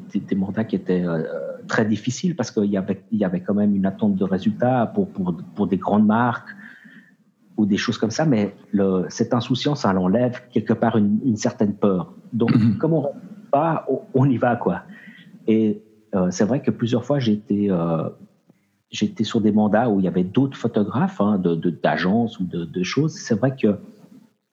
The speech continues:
Speaker 1: quand ces mandats se terminaient, quand je voyais la pression qu'ils avaient, eux,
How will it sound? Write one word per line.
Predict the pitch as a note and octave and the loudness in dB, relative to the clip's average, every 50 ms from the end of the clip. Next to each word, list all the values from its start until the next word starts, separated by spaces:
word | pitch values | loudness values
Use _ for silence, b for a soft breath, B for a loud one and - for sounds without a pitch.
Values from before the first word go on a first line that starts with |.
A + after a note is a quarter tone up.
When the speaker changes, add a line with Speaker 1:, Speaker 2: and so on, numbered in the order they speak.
| _ _ _ _ _ _ _ _ _ _ - | _ _ _ _ _ _ _ _ _ _ -4
Speaker 1:
quand | - C3+ | -2 -2
ces | B2+ - C#3+ | 0 2 2
mandats | B2 A#2+ A#2+ A#2+ B2 | 0 2 2 0 -2
se | A#2+ - | -2 -2
terminaient, | - B2 A2+ A2+ A#2 A#2 A2+ B2+ C#3+ C#3 | -2 0 0 2 2 2 2 0 -2 -2
quand | - A2+ A2 | -2 -2 -2
je | G#2+ | -2
voyais | G2+ G#2+ A2 A#2 B2 B2 | 0 0 0 2 2 0
la | A2 F#2+ | 0 -2
pression | - - C#3 C3+ C3+ - D3+ C#3 | -2 -2 -4 -2 -2 -2 -2 -2
qu'ils | - - B2 G#2+ A#2+ | -2 0 0 0 2
avaient, | A#2 A2 G#2+ A2+ G#2 | 2 2 2 2 4
eux, | G#2 G#2+ A2+ B2+ | 4 2 2 0